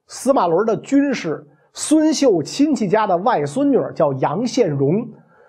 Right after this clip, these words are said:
这么一来，司马伦就牢牢掌握了内外大权，再也没有后顾之忧。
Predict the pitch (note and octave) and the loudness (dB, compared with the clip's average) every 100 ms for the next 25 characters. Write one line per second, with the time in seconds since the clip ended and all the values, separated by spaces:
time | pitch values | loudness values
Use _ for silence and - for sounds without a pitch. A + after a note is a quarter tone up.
0 | _ - F4 E4+ D4 C#4 B3 B3 C4 B3 | _ 0 2 2 0 2 2 4 2 0
1 | - C4+ B3 G3+ G3+ A#3 G#3+ G3 E3+ A3 | -4 -2 -2 0 0 2 2 0 0 2
2 | C#4+ G#3 A3 A3 D3+ D3 G3 F3+ F#3+ B3+ | 0 2 0 -2 -6 -2 0 0 0 0
3 | F#3+ G#3 F3 F3+ D3+ - C#3 E3+ D3 C#3 | 0 0 -2 -4 -6 -4 -2 -2 -2 0
4 | C4 A#3+ E3+ C#3+ B2 E3+ D3 A#2+ - F#3 | 0 0 0 -2 -2 0 0 -2 -2 0
5 | C#3+ E3 C#3+ A3 A#3 | 0 -2 -2 2 2